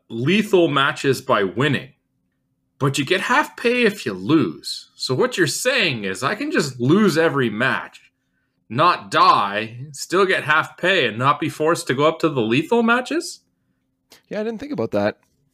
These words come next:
Speaker 2: <clears throat> What do you do for a living? Uh, I just get my ass kicked. I mean, it's only half pay, but
Speaker 1: It's half pay,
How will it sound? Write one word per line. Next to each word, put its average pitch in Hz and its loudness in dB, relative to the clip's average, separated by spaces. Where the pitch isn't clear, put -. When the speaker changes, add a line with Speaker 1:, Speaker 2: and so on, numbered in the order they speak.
Speaker 2:
<clears throat> 147 -2
What 226 -4
do 262 -2
you 269 -2
do 196 0
for 156 -2
a 135 4
living? 117 -2
Uh, 101 -8
I 98 -6
just - -18
get 107 -4
my 92 -2
ass 90 -2
kicked. 120 -6
I 156 0
mean, 165 2
it's 151 2
only 156 4
half 131 0
pay, 120 2
but 95 0
Speaker 1:
It's 208 0
half 196 2
pay, 180 2